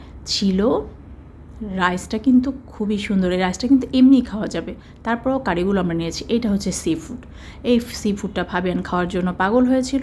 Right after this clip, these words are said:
এই জন্য সি ফুডটা নেওয়া হয়েছে। সব খাবারগুলো সত্যি বলছি এত মজা ছিল যে কি বলবো।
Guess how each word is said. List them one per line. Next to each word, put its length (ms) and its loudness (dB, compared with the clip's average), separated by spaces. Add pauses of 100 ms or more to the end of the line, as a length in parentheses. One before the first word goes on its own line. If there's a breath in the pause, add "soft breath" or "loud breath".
(120)
এই 120 -2
জন্য 200 -4
সি 160 -6
ফুডটা 280 -8
নেওয়া 220 -4
হয়েছে। 340 -8 (720 loud breath)
সব 460 0 (100)
খাবারগুলো 640 0
সত্যি 440 -4
বলছি 400 -2 (200)
এত 280 -4
মজা 560 4
ছিল 300 0 (340)
যে 160 -2 (100)
কি 180 -4
বলবো। 400 0